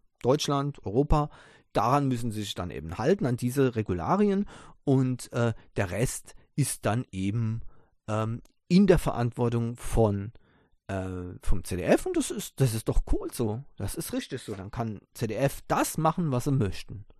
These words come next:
Und ob das dann den User gefällt, äh, das ist dann wieder natürlich eine andere Geschichte, aber auch hier, die User müssen ja nicht dorthin gehen, wenn's ihnen nicht gefällt, die müssen auch nicht zu Twitter gehen, wenn's ihnen nicht gefällt, die müssen auch nicht zu Mastodon gehen, oder die können überall hingehen,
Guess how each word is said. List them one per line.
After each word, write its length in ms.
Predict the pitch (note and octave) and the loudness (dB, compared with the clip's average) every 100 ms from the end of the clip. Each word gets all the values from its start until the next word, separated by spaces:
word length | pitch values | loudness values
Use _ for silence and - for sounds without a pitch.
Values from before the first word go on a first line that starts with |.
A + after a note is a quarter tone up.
| _ - - - - | _ -20 -20 -20 -2
Und 260 | A2+ A#2+ - - - | 2 2 -2 -4 0
ob 180 | B2+ | 2
das 160 | C#3+ C3 | 4 2
dann 140 | A2+ | 0
den 260 | F2+ E2 G2 | -2 -6 0
User 340 | E3+ - G#3+ | 0 4 2
gefällt, 720 | G#3+ G3 - A3+ A#3 G4 - - - _ _ _ _ - - | 4 0 2 2 2 -4 -8 -20 -20 _ _ _ _ -16 0
äh, 100 | C#3+ - | 0 0
das 260 | - - - | -4 -4 -4
ist 200 | D#3 - | -4 0
dann 120 | D#3+ | 0
wieder 220 | D#3 D3+ C#3 | 2 0 -2
natürlich 300 | C3 C3+ A2+ | -2 -2 -4
eine 120 | - | -2
andere 340 | A2+ C#3 F3+ | 0 2 2
Geschichte, 420 | - G#3 - - | 2 -2 2 0
aber 180 | - - | 2 0
auch 120 | A2+ | 0
hier, 280 | - E3+ G3 - _ _ - | 2 4 4 2 _ _ -4
die 160 | C#3+ D#3 | -2 0
User 240 | E3 D#3+ | 2 4
müssen 460 | B2+ D3+ B3 - B2+ | 4 6 6 6 2
ja 160 | A2 | 0
nicht 260 | A2+ A2+ - | 0 -2 0
dorthin 340 | A2 A#2+ A2+ | 0 2 2
gehen, 220 | G#2+ G#2+ G#2+ | 2 2 0
wenn's 220 | G#2 - | -2 -4
ihnen 160 | A2 | -6
nicht 180 | G#2 - | -4 -4
gefällt, 300 | G2+ - A#2 - | -2 0 0 4
die 60 | C3+ | 4
müssen 340 | D#3+ G3 - | 6 4 2
auch 80 | B2+ | 2
nicht 180 | A2 - | 2 -2
zu 100 | A2 | 0
Twitter 280 | A3 A#3 | 2 2
gehen, 380 | C3 A#2 A#2+ A#2+ | 2 0 0 -2
wenn's 280 | A2+ A#2+ A2+ | -2 -4 -2
ihnen 80 | B2+ | -4
nicht 160 | G#2+ - | -4 0
gefällt, 220 | B2+ B2 | 0 4
die 60 | |
müssen 220 | D3+ D#3+ D3 | 4 6 2
auch 80 | |
nicht 160 | C#3 G2+ | 2 -2
zu 100 | A2+ | -2
Mastodon 520 | C#3 D#4 - B2 A#2 | -4 -2 -4 -2 -2
gehen, 260 | G#2+ G2+ D#3 - - - | -4 -6 -8 -12 -20 2
oder 120 | - | 6
die 80 | D#3+ | 6
können 200 | - - | 4 2
überall 360 | A#3 - A#2 A#2 | 4 2 4 2
hingehen, 600 | A2+ A2 G#2 G#2 D#3+ | 0 -2 -2 -4 -4